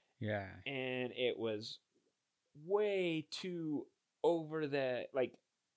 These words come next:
Speaker 2: way too heavy hand over.
Speaker 1: It, yeah, it was heavy-handed is what it
Speaker 2: Heavy-handed,
Speaker 1: was,
Speaker 2: yeah.
Speaker 1: yeah.
Speaker 2: It's just like, "Oh, wow."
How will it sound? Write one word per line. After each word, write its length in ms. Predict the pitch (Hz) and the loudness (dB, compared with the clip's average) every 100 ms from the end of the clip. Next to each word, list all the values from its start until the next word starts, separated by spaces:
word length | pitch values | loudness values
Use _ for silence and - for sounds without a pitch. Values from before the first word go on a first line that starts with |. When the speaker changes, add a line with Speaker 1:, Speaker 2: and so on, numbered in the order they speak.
| _ _ | _ _
Speaker 2:
way 280 | - 156 196 | -4 2 2
too 260 | 196 202 180 | 2 -4 -4
heavy 520 | 160 160 156 143 127 - _ _ _ - | -2 -4 -4 -6 -8 -18 _ _ _ -6
hand 300 | 185 180 175 | 0 2 2
over. 320 | 151 147 135 - _ _ | 0 -2 -2 -10 _ _
Speaker 1:
It, 100 | 139 139 - - - | -4 -4 -14 -20 -6
yeah, 420 | 160 170 160 110 | 0 4 8 6
it 100 | 117 | 6
was 220 | 139 151 143 | 4 4 6
heavy-handed 720 | 180 190 151 151 180 117 87 196 | 6 8 8 8 8 4 2 0
is 160 | 190 143 | 2 8
what 160 | 131 | 10
it 60 | 117 | 12
Speaker 2:
Heavy-handed, 40 | 110 | 12
Speaker 1:
was, 300 | 131 135 160 | 10 10 8
Speaker 2:
yeah. 140 | 139 | 10
Speaker 1:
yeah. 320 | 131 135 104 | 12 12 10
Speaker 2:
It's 100 | 92 | 8
just 180 | 185 - | 2 -2
like, 220 | 170 - _ _ - | -4 -4 _ _ -2
"Oh, 240 | 160 139 | 2 2
wow." 640 | 107 107 117 110 98 - | 2 4 4 4 0 -4